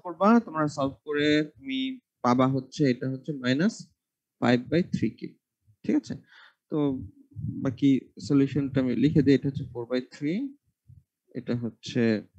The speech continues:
four by three, এটা হচ্ছে ওয়ান কিপ, উম, এটা four by three হলে এটা হবে four by three, এটা জিরো, এটা জিরো, ঠিক আছে? এটা হচ্ছে ওয়ান কিপ। তো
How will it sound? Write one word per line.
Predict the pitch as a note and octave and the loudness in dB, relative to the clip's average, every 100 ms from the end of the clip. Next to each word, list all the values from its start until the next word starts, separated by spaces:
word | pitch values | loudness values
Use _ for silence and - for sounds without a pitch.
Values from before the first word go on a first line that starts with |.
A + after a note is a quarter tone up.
| - | -10
four | A2 G#2 | -6 -4
by | G2+ - | -4 -2
three, | - C#3+ G#3 C#4+ _ _ _ _ _ _ _ - - | 0 2 0 -2 _ _ _ _ _ _ _ -12 -8
এটা | - A#2 | -4 -2
হচ্ছে | A#2 - - - - G1+ - _ _ - | -2 -4 -8 -4 -2 -4 -6 _ _ -8
ওয়ান | G#2+ A2 | -6 -6
কিপ, | - F3 A3+ _ - - _ _ _ _ _ _ _ - - _ - | 2 2 2 _ -20 -20 _ _ _ _ _ _ _ -20 -20 _ -8
উম, | A2+ A2 A2 - | -4 -4 -2 0
এটা | A#2+ - | 0 -2
four | A2+ | 0
by | A2 | 0
three | - A#2+ | 2 0
হলে | A#2 B2 A#2 | 2 2 0
এটা | - A2+ | 0 2
হবে | A2+ A2 G#2 F#2+ C3 _ _ - - | 4 4 2 2 -4 _ _ -18 -12
four | G#2+ G#2 | -10 -4
by | G#2 - | -4 -4
three, | - D#3 A#3+ - _ _ _ - - | -2 0 -2 -6 _ _ _ -12 -8
এটা | - A2 | 0 0
জিরো, | A2+ A#2+ G3+ A#3 | 2 0 0 -4
এটা | - | -6
জিরো, | G2+ - - - _ _ _ | -6 -6 -12 -16 _ _ _
ঠিক | - | -6
আছে? | - - - _ _ _ - - - - | -6 -8 -16 _ _ _ -20 -20 -20 -10
এটা | - A2+ | -4 -4
হচ্ছে | - - | -4 -4
ওয়ান | F#2+ F#2+ | -2 -4
কিপ। | - - - - - - - - - - | -6 -4 -4 -4 -8 -6 -2 -2 -2 4
তো | C3+ B2+ | 6 8